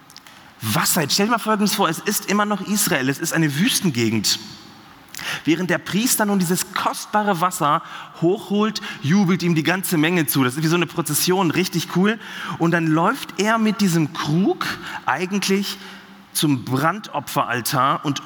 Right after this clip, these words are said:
opfert dieses le-, lebendige, dieses frische, dieses gute Wasser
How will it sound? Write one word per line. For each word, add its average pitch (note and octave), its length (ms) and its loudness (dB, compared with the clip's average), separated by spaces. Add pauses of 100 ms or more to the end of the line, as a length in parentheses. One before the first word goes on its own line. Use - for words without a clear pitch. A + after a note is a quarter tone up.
opfert G#3+ 760 -2
dieses G#3+ 440 2
le-, E3+ 260 4
lebendige, E3+ 680 2
dieses D#3+ 260 -2
frische, - 560 0
dieses D#3 300 0
gute D3+ 540 0
Wasser F3+ 440 0